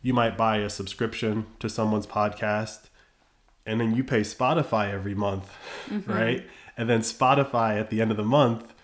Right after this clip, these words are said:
Speaker 1: distributes the cash to the podcaster. On Fountain app, basically every minute, that Bitcoin is landing in that podcaster's,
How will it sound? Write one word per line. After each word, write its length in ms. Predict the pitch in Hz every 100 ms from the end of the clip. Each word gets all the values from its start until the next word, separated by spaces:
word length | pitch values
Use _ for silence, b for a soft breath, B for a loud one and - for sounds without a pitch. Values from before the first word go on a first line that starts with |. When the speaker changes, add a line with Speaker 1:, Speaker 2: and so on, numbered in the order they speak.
| b b b
Speaker 1:
distributes 560 | 120 113 131 113 110 -
the 100 | 107
cash 440 | - 107 104 95
to 120 | -
the 80 | 98
podcaster. 840 | 95 131 143 101 95 - 98 98 - b b b b
On 80 | 107
Fountain 320 | 101 156 127 110
app, 300 | 110 - - _
basically 380 | 113 143 156 139
every 240 | 123 143 139
minute, 460 | 120 151 185 - - _ _ _ _
that 200 | 127 123
Bitcoin 340 | 151 147 127 117
is 100 | 107
landing 380 | 120 127 117
in 100 | 110
that 180 | 107 107
podcaster's, 880 | - 107 98 104 101 101 95 95 -